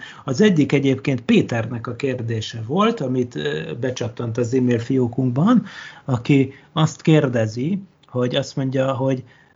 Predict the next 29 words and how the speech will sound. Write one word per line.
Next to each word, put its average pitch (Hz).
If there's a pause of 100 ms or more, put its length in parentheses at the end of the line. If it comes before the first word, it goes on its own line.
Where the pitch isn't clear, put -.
nagyon 196
érdekelne, 147
mi 214
annak 143
a 135
pár 196
hónapos 143
hírnek 135
az 123
utóélete, 135
miszerint 135
az 127
önjáró 139
kínai 139
holdszonda 131
valamilyen 131
érdekes 131
zselés 127
anyagot 117
talált 110
a 110
hold 123
túlsó 117
oldalán. 117
Vagy 117
ez 143
csak -
kacsa 196
volt? 95